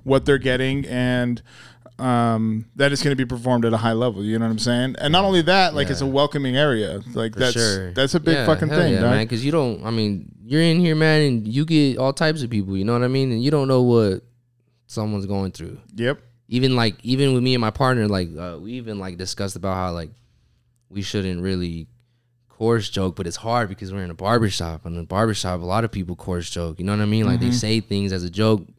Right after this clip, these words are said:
Speaker 2: and it might be a joke, but you don't know what someone's going through that day, you know what I mean? So it's like, you kinda have to know when and when to not, you know, like, have an on and off button,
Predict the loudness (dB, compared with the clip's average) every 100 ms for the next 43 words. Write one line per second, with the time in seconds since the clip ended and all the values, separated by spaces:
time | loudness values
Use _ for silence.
0 | _ _ -12 -4 -2 2 4 4 6 2
1 | 2 -2 -4 -10 -14 -2 0 2 4 2
2 | 0 -2 -2 -2 0 0 0 -2 -2 -4
3 | -6 -4 -4 -2 -2 -2 -2 -4 -4 -4
4 | -6 -10 _ _ _ -12 -2 2 4 4
5 | 4 0 -2 0 4 4 4 2 -4 0
6 | 4 4 4 2 2 0 -2 -4 -2 -2
7 | -2 -4 -2 0 0 0 0 2 2 0
8 | -2 -4 -8 -10